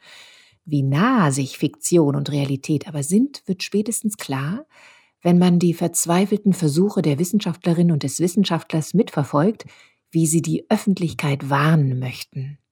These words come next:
Nur die Menschen scheinen einfach andere Sorgen zu haben. Politische Kämpfe und quotenfangende Sexskandale sind da einfach mal interessanter. Die Botschaft ist klar, da kommt ein Problem so groß wie der Mount Everest und Politik und Medien versagen.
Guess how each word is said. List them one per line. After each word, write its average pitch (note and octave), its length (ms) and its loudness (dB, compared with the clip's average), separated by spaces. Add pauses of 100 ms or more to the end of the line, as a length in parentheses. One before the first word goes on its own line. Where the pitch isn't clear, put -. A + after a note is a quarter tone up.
(840)
Nur D3+ 140 2
die F3+ 100 6
Menschen D3 540 2
scheinen C#3 340 0
einfach C#3 460 -4
andere C#3+ 300 2
Sorgen C#3+ 360 -2
zu C#3 240 0
haben. D3+ 380 -6 (800)
Politische A#3+ 420 4
Kämpfe D#3 360 0
und C#3 260 -6
quotenfangende C#3+ 1160 2
Sexskandale C#3 920 -2
sind D3 240 -4
da D3 160 -4
einfach C#3+ 320 -10
mal F3+ 120 0
interessanter. D#3+ 760 -8 (340)
Die D3+ 80 -4
Botschaft A3 440 -2
ist - 160 -6
klar, F3+ 380 0 (460)
da F#3 120 -20
kommt C4+ 360 0
ein D3+ 160 0
Problem D3+ 580 2
so E3+ 140 4
groß E3+ 480 0
wie F#3+ 40 2
der D3 120 4
Mount C3+ 260 -4
Everest D#3 540 -2
und C#3+ 180 -4
Politik D#3+ 460 -4
und C#3+ 260 -6
Medien D3 480 0
versagen. C#3 800 -2